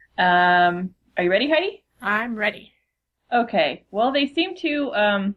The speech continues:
Speaker 1: want us to watch this one, so I'm excited.
Speaker 2: Yeah.
Speaker 1: Maybe Sheridan and Delenn hook up.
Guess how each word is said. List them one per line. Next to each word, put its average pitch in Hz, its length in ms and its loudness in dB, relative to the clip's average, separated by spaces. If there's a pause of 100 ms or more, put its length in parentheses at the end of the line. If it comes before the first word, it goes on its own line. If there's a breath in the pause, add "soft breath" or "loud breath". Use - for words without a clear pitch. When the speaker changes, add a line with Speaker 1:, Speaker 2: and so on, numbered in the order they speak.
(280)
Speaker 1:
want 202 160 -4
us 226 100 -6
to 269 80 -8
watch 165 240 0
this 175 160 -12
one, 185 220 -4
so 220 100 -6
I'm 165 140 -6
excited. 156 460 -6 (880)
Speaker 2:
Yeah. 277 380 -4
Speaker 1:
Maybe 208 380 -4
Sheridan 202 480 0
and 190 180 -2
Delenn 180 300 -2
hook 180 180 -6
up. - 200 -6